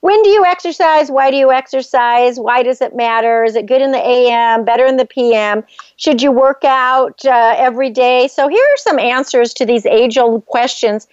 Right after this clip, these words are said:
that might help you gain some greater benefits from exercise. So if you really want great sleep, it's better to exercise in the morning.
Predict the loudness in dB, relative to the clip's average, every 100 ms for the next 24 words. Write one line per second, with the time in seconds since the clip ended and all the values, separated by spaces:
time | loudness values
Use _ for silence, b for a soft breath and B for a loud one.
0 | B B B -4 -2 0 0 0 -2 -2
1 | -4 -6 -2 0 0 -4 -4 -4 -6 -2
2 | 0 2 0 0 0 -2 -2 -2 -2 -2
3 | -4 -4 -2 -2 -4 -6 -6 -8 -6 -4
4 | -2 -4 -10 -20 _ _ b b -4 0
5 | 2 0 -2 -2 -2 0 0 2 2 2
6 | 0 -2 -4 -2 0 -2 -6 -4 0 0
7 | -4 _ _ -20 -10 -2 0 0 -2 -6
8 | -10 -10 -4 -2 -2 -2 -2 0 2 2
9 | 0 -2